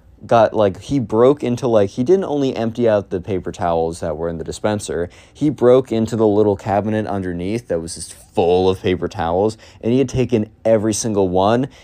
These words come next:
and was just stuffing them into the toilets, right? He was just clogging up the whole system. And the spoiled kid was like,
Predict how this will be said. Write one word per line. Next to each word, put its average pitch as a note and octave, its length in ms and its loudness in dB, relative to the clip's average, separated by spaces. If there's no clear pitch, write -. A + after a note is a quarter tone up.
and A#2 120 0
was G#2+ 120 -2
just A2 240 -2
stuffing G#2+ 480 -2
them F#2+ 160 -2
into E2+ 220 -4
the D#2 60 -6
toilets, - 600 -6
right? F2+ 300 2
He B2 120 -2
was A2+ 100 2
just G#2 220 -4
clogging A2+ 560 2
up G2 140 0
the F2+ 80 0
whole F2+ 240 -2
system. - 500 -12
And F#2+ 100 -4
the F2 40 -8
spoiled G2 340 0
kid G#2+ 140 -2
was F#2+ 160 -6
like, G2+ 180 -4